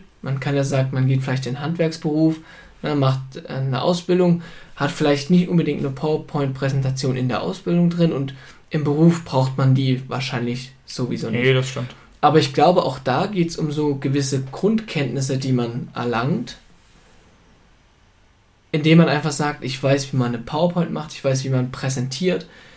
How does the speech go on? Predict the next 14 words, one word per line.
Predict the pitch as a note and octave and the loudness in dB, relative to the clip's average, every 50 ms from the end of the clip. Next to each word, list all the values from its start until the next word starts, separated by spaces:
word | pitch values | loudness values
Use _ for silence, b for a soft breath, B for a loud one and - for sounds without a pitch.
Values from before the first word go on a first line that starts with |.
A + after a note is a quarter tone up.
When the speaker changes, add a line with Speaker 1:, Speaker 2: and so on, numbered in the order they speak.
| B B B B B | B B B B B
Speaker 1:
ich | - D3 C3 C3+ | -8 -6 -2 0
weiß, | D#3 C#3+ C#3+ C3+ - | 2 2 2 2 0
wie | D#3+ | 0
man | D3+ D3+ C#3+ C3+ | 0 0 0 -2
vielleicht | C3 - C3+ C3 C3 - - | 0 0 0 0 0 0 -2
andere | C#3+ D3+ D3 C3 C3+ | -2 -2 -2 0 2
Menschen | C3+ C3+ C3 C3 C3+ | 2 4 4 2 2
überzeugt. | C3 B2+ B2+ B2 B2 B2+ - C3+ C3 A#2+ A#2+ B2+ B B B B B B | 0 -2 -2 -4 -4 -4 -4 -2 -2 -2 -2 -4 B B B B B B
Und | - C#3 C3+ | -6 -2 2
das | C#3+ E3 F3 F3 | 2 2 2 2
ist | G#3 F#3 - | 2 2 2
dann | F3 E3+ D#3+ D#3 | 4 4 4 4
wieder | D#3 E3 D#3 D3 C#3+ - - - _ _ _ _ _ - | 2 2 2 0 0 -4 -10 -20 _ _ _ _ _ -10
dieser | - D3+ C#3+ D#3 D3+ C#3 C3+ C3+ C3 C3 | -8 -6 -2 0 0 2 2 2 0 -2